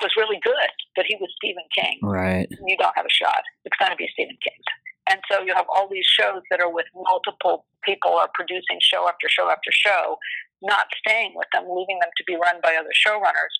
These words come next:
Speaker 1: but there is the producer. Those are the shows that get picked up, and it makes it very, very difficult to break in. It's only because Black Box was made as a summer show that I got as far as I did to get to The Resident. And I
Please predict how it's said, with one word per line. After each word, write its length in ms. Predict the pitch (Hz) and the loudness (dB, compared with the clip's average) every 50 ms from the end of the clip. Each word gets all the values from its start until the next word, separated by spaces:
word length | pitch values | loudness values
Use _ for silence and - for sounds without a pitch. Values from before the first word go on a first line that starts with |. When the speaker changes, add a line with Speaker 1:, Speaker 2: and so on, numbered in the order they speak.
| - | -2
Speaker 1:
but 160 | - - - - - | -2 -2 -2 -2 -2
there 240 | - 175 175 170 170 | 0 2 2 4 2
is 120 | 165 156 _ - | 0 -2 _ -14
the 60 | - - | -12 -10
producer. 600 | - 156 165 196 202 - - - 151 151 - _ _ _ _ - | -8 -4 -4 -4 -4 0 0 0 0 0 -2 _ _ _ _ -4
Those 160 | - 208 208 - | -2 -2 -2 -2
are 80 | 214 | -2
the 80 | 196 190 | 0 0
shows 240 | - 196 190 190 185 - | 2 2 0 -2 -2 -6
that 80 | 185 | -4
get 180 | 185 190 185 - | -4 -4 -2 0
picked 260 | - 185 170 - - | 0 -2 0 0 0
up, 220 | 202 233 - - - - - _ _ - - | 0 2 2 0 -2 -6 -18 _ _ 0 0
and 100 | 190 185 | 2 2
it 120 | 180 - - | 2 0 0
makes 300 | 185 190 185 180 - - - | 0 2 2 2 0 -2 -6
it 140 | 180 - _ _ _ _ _ - 208 | -6 -6 _ _ _ _ _ 0 2
very, 280 | 208 202 196 190 185 170 | 4 4 4 4 2 2
very 240 | 180 175 170 165 160 | 2 2 2 2 0
difficult 460 | - 160 - - 151 - - - - - - _ _ _ _ _ _ _ _ _ _ - | -2 -4 -4 -4 -10 -8 -6 -6 -8 -8 -12 _ _ _ _ _ _ _ _ _ _ -10
to 40 | 175 160 | -2 0
break 220 | 165 151 - - - | 0 2 2 0 -2
in. 220 | - - - - - - - _ _ - - | -2 -4 -4 -6 -8 -14 -20 _ _ -6 -4
It's 160 | 170 - - - | -2 0 2 4
only 220 | 214 226 233 240 | 4 2 2 0
because 320 | 202 196 - 185 165 - | -4 -2 -2 -2 -4 0
Black 260 | - 165 156 165 - - | 2 2 2 2 2 2
Box 180 | - 160 156 - - - | 2 2 2 0 -2 -8
was 120 | 165 151 - | -8 -8 -4
made 240 | 185 175 175 165 170 | 0 0 0 0 -2
as 80 | 160 - - | -8 -14 -14
a 160 | - - 170 | -6 -4 -4
summer 140 | 160 156 151 | -4 0 0
show 460 | - - 180 170 160 156 156 165 - - | 0 2 2 2 0 0 -2 -4 -2 0
that 120 | 165 156 | 2 4
I 120 | 156 151 - - _ _ _ _ - - - | 4 2 0 -4 _ _ _ _ -8 0 2
got 160 | 175 170 165 | 2 2 2
as 80 | 151 - - | 0 -6 -2
far 180 | - - 160 156 | 0 2 2 2
as 80 | 151 - | 0 -2
I 80 | 156 151 - - | -4 -4 0 -2
did 120 | 160 156 - - | -2 -2 -2 -6
to 60 | 156 | -2
get 180 | - 151 - - | -2 -2 -2 -2
to 80 | - - | -6 -4
The 100 | 165 160 | -2 0
Resident. 460 | 170 185 185 180 - - - - - _ - - | 0 0 -2 -2 -4 -2 -4 -4 -4 _ -2 -2
And 120 | 180 175 - - | 0 0 0 0
I 120 | 175 170 | 0 0